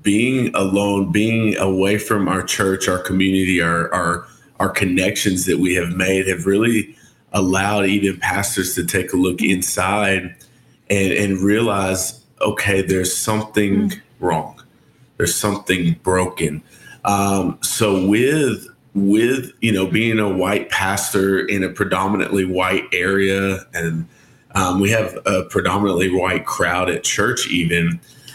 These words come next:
Speaker 1: um, what was, what was helpful for me is staying connected and making sure that my group of friends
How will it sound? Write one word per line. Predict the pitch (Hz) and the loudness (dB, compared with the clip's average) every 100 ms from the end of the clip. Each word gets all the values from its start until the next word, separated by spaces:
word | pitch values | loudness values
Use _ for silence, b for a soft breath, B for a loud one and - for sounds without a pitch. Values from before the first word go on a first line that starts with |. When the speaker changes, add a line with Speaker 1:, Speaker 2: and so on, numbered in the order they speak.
| B - | B -4
Speaker 1:
um, | 98 95 95 87 | 0 0 0 0
what | 101 104 - 104 | 2 2 2 2
was, | 101 101 - - - _ | 0 0 -6 -10 -18 _
what | 104 107 107 | 0 2 2
was | 101 - | 0 0
helpful | - 139 - - 120 | 0 0 0 0 0
for | - 92 | 0 0
me | 95 113 101 95 - | 0 2 2 2 0
is | 92 95 90 | 0 0 0
staying | - - - 104 110 160 | -2 -4 -2 0 0 0
connected | 165 98 95 98 - 98 92 | 0 0 2 0 0 0 2
and | 92 | 0
making | 92 101 117 107 | 0 0 0 -2
sure | - 104 101 | 0 2 2
that | 92 - | 0 0
my | 95 98 | -2 -2
group | 101 104 98 | 0 -2 -2
of | 95 | -4
friends | 98 98 110 127 - - | 0 0 0 -2 -4 -8